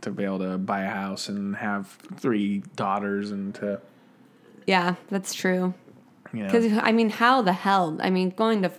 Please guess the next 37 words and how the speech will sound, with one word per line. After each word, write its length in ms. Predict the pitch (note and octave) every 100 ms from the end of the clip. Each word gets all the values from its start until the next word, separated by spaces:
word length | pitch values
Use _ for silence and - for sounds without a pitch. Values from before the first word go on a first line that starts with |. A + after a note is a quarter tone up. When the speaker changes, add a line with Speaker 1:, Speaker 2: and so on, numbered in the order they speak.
| -
Speaker 2:
back 200 | F#3 F3
to 60 |
Full 160 | - F3
House, 280 | F#3 D#3+ -
how 120 | G#3+
the 80 | G3
hell 320 | F#3 G3+ F3+
did 220 | E3 D#3+ E3+
Danny 320 | F3+ F#3 F3
Tanner 380 | - F3 E3+ E3
pay 200 | - E3+
for 160 | E3 E3+
that 260 | E3+ - -
fucking 340 | F3 F3 E3
mansion? 400 | E3 E3+ F#3 - F3+
Speaker 1:
I 40 |
mean, 100 | D#3
he 60 | D#3
had 140 | G3
a 40 | A3
T 140 | D#3+
V 140 | D3 F#3
show. 380 | - F#2+ F#2 A2+ - - - _ _ _ _ _ _ _ _ _ - _ _ _
Speaker 2:
But 180 | - D#4
that's 240 | D#4+ D#4 -
still, 600 | - A#3+ F#3 C#3+ F3+ F3 - _ _ - _ _ _ _ _ _
do 100 | -
you 80 | A3+
think 260 | C4 A#3+
that, 300 | A#3+ A3 F#3+ - _
I, 180 | A3 G#3+ - _ _ _ -
Speaker 1:
He 100 | C3+
Speaker 2:
they 200 | A3 G#3
Speaker 1:
got 80 |
Speaker 2:
own 220 | F#3+ G3 G#3+
it, 260 | A#3 A#3 -
or 500 | G3 F#3 F3+ F3